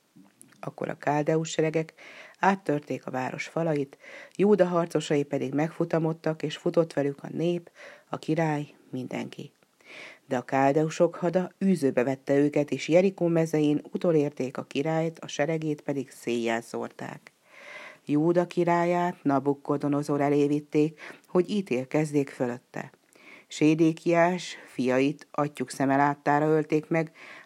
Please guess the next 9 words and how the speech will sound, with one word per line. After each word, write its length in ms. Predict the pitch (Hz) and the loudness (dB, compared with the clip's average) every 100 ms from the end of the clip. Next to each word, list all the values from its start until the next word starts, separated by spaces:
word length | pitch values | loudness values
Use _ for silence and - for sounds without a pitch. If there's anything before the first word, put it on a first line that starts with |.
| - | -4
majd 220 | 131 123 | -2 2
megvakították 880 | 143 165 180 180 175 170 165 170 165 | 2 2 0 0 0 0 2 0 0
a 60 | |
királyt, 460 | 165 147 147 139 - | -2 0 0 -2 -6
és 200 | 139 - | -12 -4
láncra 500 | 131 165 170 - 143 | 0 0 -2 -4 -4
verve 400 | 139 135 127 - | -2 -2 -4 -8
elvitték 680 | 147 156 147 135 - 127 131 | -6 -4 -4 -8 -8 -8 -8
Babilonba. 760 | 139 - - 113 - 147 147 | -10 -8 -10 -10 -10 -10 -12